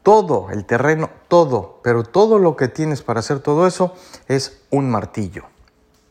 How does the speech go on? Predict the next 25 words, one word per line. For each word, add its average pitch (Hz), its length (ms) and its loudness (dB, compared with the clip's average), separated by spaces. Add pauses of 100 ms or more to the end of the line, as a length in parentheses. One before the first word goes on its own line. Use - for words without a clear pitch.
(960)
Si - 200 -4
no 185 180 2
tienes 196 300 0
las 135 200 -2
herramientas, 139 720 0
puedes 131 320 -2
tener 113 260 -2
la 107 120 -2
estrategia, 101 840 -6
puedes 120 240 0
tener 113 300 -4
el 107 80 -2
lugar, 120 520 0
puedes 113 280 -2
tener 110 240 -6
el 107 180 -4
alma, 127 480 0
puedes 120 220 -4
tener 131 280 -6
todo. 117 580 -4
Tienes 135 340 -6
que 113 100 -10
tener 107 320 -6
las 107 220 -6
estrategias. 92 880 -10